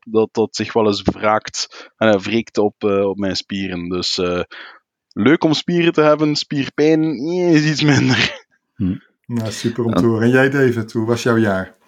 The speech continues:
Speaker 2: Wel, eh, ik heb er wat zitten, eh, recent over nadenken en ik had eerder zoiets van,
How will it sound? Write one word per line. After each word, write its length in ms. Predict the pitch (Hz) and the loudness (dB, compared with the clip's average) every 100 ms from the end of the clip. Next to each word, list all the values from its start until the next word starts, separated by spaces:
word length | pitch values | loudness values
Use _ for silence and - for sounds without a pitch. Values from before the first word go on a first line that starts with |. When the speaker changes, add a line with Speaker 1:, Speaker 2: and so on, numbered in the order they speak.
| _ | _
Speaker 2:
Wel, 440 | 120 135 151 151 - | 0 2 2 0 -4
eh, 100 | 127 - _ - - - | -8 -10 _ -8 -6 -2
ik 160 | 127 | 0
heb 160 | 147 143 | 0 0
er 320 | 123 127 120 | 2 2 4
wat 220 | 123 123 | 2 0
zitten, 380 | - 135 127 117 120 | 0 0 2 2 2
eh, 160 | 101 104 104 | 2 0 0
recent 400 | 107 131 135 135 | 0 2 2 2
over 260 | 131 107 | 2 2
nadenken 580 | 101 120 139 127 127 151 | 0 2 2 0 0 0
en 80 | 120 | -2
ik 120 | 113 | 0
had 140 | 120 | 0
eerder 240 | 120 117 113 | 2 2 0
zoiets 260 | 107 117 | 0 0
van, 260 | - 127 117 | 2 2 2